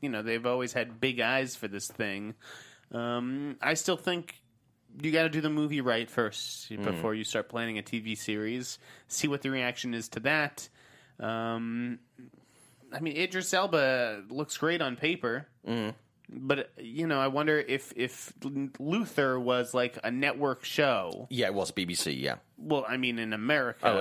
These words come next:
Speaker 2: okay.
Speaker 1: what, like, where that would fit into things. Like, what would the ratings be? Would it be the top show on, br-, on network T V because
Speaker 2: Mm.
Speaker 1: it has a big movie star? I don't know.
Speaker 2: Yeah.
Speaker 1: Um,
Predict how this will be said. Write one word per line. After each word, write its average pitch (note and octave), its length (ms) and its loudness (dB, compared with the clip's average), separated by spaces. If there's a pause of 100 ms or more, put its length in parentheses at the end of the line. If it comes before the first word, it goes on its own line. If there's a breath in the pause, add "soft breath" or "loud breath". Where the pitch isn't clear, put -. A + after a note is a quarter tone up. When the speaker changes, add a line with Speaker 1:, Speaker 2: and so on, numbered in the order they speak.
Speaker 2:
okay. G2 160 2
Speaker 1:
what, C3 280 2
like, A#2+ 260 0
where C#3+ 340 2
that B2+ 200 4
would A#2 120 -6
fit A#2+ 240 2
into G#2 200 -2
things. A2+ 360 -6
Like, A#2 100 -4
what A#2+ 160 0
would A2 140 -4
the A2 80 0
ratings G#2+ 320 -4
be? A2+ 80 0
Would B2 160 -2
it - 60 -6
be B2+ 100 2
the A#2+ 100 -4
top B2+ 300 2
show C3+ 580 4 (500 soft breath)
on, B2 540 0 (300)
br-, C#3+ 100 6
on B2+ 260 4
network B2 280 2
T B2 160 2
V C#3 240 4
because C3 320 4
Speaker 2:
Mm. A#2+ 100 2
Speaker 1:
it - 40 2
has B2 140 2
a B2+ 60 -2
big B2+ 160 0
movie C#3+ 220 -2
star? B3+ 400 2 (1160 soft breath)
I C#3+ 120 6
don't D#3+ 80 4
know. A#3 180 2 (580 loud breath)
Speaker 2:
Yeah. B2 560 6
Speaker 1:
Um, B2 320 -2